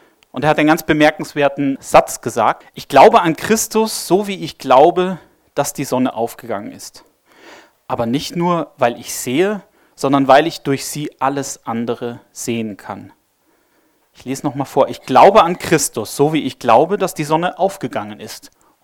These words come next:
Heute Morgen ist sie auch aufgegangen. „Aber nicht nur, weil ich sie sehe, sondern weil ich durch sie alles andere sehen kann.“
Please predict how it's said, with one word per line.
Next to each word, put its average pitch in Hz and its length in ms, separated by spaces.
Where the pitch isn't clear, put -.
Heute 123 180
Morgen 123 240
ist - 140
sie 120 100
auch 110 140
aufgegangen. 107 480
„Aber 123 160
nicht 151 200
nur, 160 140
weil 127 180
ich - 320
sie - 200
sehe, 110 520
sondern 131 300
weil 131 160
ich - 140
durch 160 260
sie - 280
alles 131 280
andere 113 320
sehen 101 280
kann.“ - 260